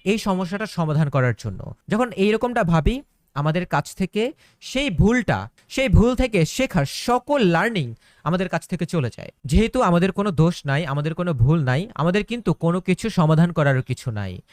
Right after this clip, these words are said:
এমনটাই কিন্তু আমাদের কাছে মনে হয়। এটা একটা লাইফের কোয়ালিটি। এটা যেমন ট্রেডিং এর বাইরে অন্যান্য জায়গায় আপনি দেখতে পারবেন, যেমনটা আমি যুদ্ধের একটা এক্সাম্পল দিলাম,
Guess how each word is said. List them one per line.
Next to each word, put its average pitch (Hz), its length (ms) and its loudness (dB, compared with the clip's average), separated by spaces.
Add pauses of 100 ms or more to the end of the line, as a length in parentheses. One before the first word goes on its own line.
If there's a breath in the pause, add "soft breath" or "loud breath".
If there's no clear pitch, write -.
(160 soft breath)
এমনটাই 185 360 2
কিন্তু 180 220 -2
আমাদের 135 220 0
কাছে 123 240 -6
মনে 113 200 -6
হয়। 98 300 -8
এটা 220 200 -2
একটা 254 160 0
লাইফের 185 380 2
কোয়ালিটি। 190 600 -2
এটা 214 160 0
যেমন 214 240 -2
ট্রেডিং 202 340 -2
এর 208 100 0
বাইরে 170 340 2
অন্যান্য 196 540 -2
জায়গায় 160 340 2
আপনি 185 160 -2
দেখতে 175 260 -2
পারবেন, 180 380 -2
যেমনটা 156 300 0
আমি 151 120 0
যুদ্ধের 143 360 2
একটা 156 380 0
এক্সাম্পল 156 500 0
দিলাম, 185 260 -2